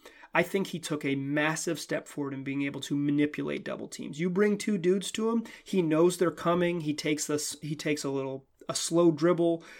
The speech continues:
uh, to kinda catch himself and get himself geared up. Then he looks like he's gonna explode one way and gets you leaning and, and brings the double team right where he wants it to be and throws a pass where you, where you just vacated. Or he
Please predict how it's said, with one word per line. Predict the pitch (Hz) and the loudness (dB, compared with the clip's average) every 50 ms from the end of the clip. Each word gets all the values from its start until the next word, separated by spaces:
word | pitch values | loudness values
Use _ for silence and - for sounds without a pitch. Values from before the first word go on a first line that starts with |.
| - - - - - | -20 -20 -16 -4 -2
uh, | 135 123 127 123 | 0 0 0 0
to | - - | -4 -6
kinda | - 143 139 139 | -4 -2 -2 -2
catch | - - 262 277 - - | -2 2 2 2 2 2
himself | 175 175 165 - - 165 151 151 151 147 - - | -2 0 0 2 4 4 6 6 4 2 0 -6
and | 135 127 | -6 0
get | 143 147 151 | 2 4 4
himself | 156 151 - - 151 147 143 | 4 2 2 2 0 0 0
geared | - 151 151 151 | 0 2 2 4
up. | 156 151 151 151 - - - - - | 4 4 2 0 -4 -18 -20 -14 -6
Then | - 143 143 | -2 0 0
he | |
looks | 127 139 170 180 180 - | 4 4 4 4 4 2
like | 196 - - | 0 2 0
he's | 175 151 | -2 2
gonna | 151 165 165 | 2 4 4
explode | 160 151 - - 165 156 156 147 | 2 0 -2 -2 0 2 2 2
one | 143 151 156 156 156 | 2 2 2 2 2
way | 156 156 151 151 151 151 147 147 - - - - - - _ - | 4 4 4 4 4 2 2 0 -2 -12 -20 -20 -20 -20 _ -12
and | - 135 135 131 139 - - _ _ _ _ - 160 | -10 -10 -8 -8 -10 -12 -14 _ _ _ _ -6 4
gets | 160 160 160 - - | 4 4 4 4 0
you | 175 160 | 0 2
leaning | 151 151 170 175 175 165 165 165 160 156 | 4 4 4 4 6 6 6 6 6 4
and, | 147 135 135 - - | 2 0 0 -2 -4
and | 147 135 131 123 - | -6 -6 -6 -8 -2
brings | - 165 175 185 190 160 | 4 6 6 6 6 4
the | 175 170 | 4 4
double | 170 170 160 165 | 6 6 4 4
team | 147 - 165 156 151 | 2 2 2 4 6
right | 151 165 190 190 | 6 6 6 6
where | 175 170 | 6 6
he | 165 165 | 6 6
wants | 156 156 156 147 147 | 6 6 4 2 0
it | 147 | -2
to | 156 143 | -4 2
be | 139 147 143 | 6 6 6
and | 139 131 - | 6 4 0
throws | - 143 143 139 | 0 0 0 0
a | 139 | -2
pass | 139 - 143 135 135 - - | -4 -4 -2 -2 -2 -4 -4
where | 135 135 143 143 | -2 0 2 2
you, | 139 143 143 135 147 - | 4 4 4 2 0 -4
where | 156 139 147 151 | 0 4 6 8
you | 151 147 151 143 | 8 8 6 6
just | 147 147 147 - | 4 2 2 2
vacated. | 123 143 143 143 139 - 143 135 - 147 143 147 | 0 2 2 2 2 0 -6 -8 -6 -6 -4 2
Or | 156 165 175 160 | 4 4 4 4
he | 160 185 175 160 147 | 2 0 -2 -2 -4